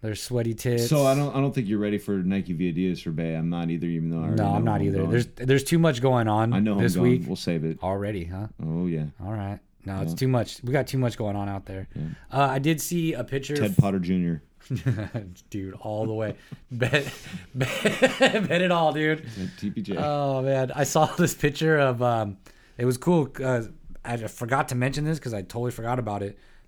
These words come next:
Speaker 1: But when Tiger won, um, remember they had the whole thing with, uh, old Vicky Hoffman, dude? Victor Hoffman. Remember
Speaker 2: Yeah.
Speaker 1: he was, like, the lowest scoring amateur
Speaker 2: Yeah, yeah.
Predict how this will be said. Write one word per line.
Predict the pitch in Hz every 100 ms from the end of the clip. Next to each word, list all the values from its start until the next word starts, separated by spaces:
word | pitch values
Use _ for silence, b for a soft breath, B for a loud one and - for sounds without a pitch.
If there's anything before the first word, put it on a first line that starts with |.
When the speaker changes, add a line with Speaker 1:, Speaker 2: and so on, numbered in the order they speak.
| _
Speaker 1:
But | 123 123 123
when | 123
Tiger | 120 143 156
won, | 143 135 156 143 127 -
um, | 123 120 107 95 - -
remember | 127 160
they | 185 175
had | 165
the | 156
whole | 156 160
thing | 160 165
with, | 160 139 139
uh, | 135 123 120 110 b b b _
old | 113 120
Vicky | 117 135 135
Hoffman, | 127 143 165 160
dude? | 160 170 196 208 _ B B B B B B B B -
Victor | 127 131
Hoffman. | 131 135 123
Remember | 123 135
Speaker 2:
Yeah. | 143
Speaker 1:
he | 143
was, | 135
like, | 123
the | 120
lowest | 120 131 127
scoring | - 131 131
amateur | 113 117 120 127 123 123
Speaker 2:
Yeah, | 233 113
yeah. | 147 151